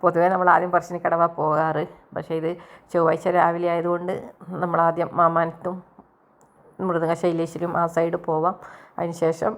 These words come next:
പറശ്ശിനിക്ക് പോകാമെന്ന് വിചാരിച്ചിട്ട്. പൊതുവേ വന്നതിൻ്റെ പിറ്റേന്ന് തന്നെ ഇറങ്ങാറുണ്ട്. ചില സാഹചര്യങ്ങൾ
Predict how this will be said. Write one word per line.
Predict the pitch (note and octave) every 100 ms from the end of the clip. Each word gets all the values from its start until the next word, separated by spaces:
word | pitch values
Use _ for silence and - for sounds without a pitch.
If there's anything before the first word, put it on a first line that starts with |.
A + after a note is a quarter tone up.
| - D#3+
പറശ്ശിനിക്ക് | F3 E3+ E3 E3+ E3+
പോകാമെന്ന് | D#3+ E3 D#3+
വിചാരിച്ചിട്ട്. | D#3+ D#3 D3+ - - - - C#3
പൊതുവേ | - D#3+ D#3+ F3+
വന്നതിൻ്റെ | F3 F3 F3 E3+ D#3 - _
പിറ്റേന്ന് | F3+ F3 E3+ E3+
തന്നെ | F3 E3
ഇറങ്ങാറുണ്ട്. | D#3 D#3+ D#3 D3 C#3+ - C#3+ -
ചില | D#3 D3+ -
സാഹചര്യങ്ങൾ | D#3+ D#3 D#3+ E3 E3+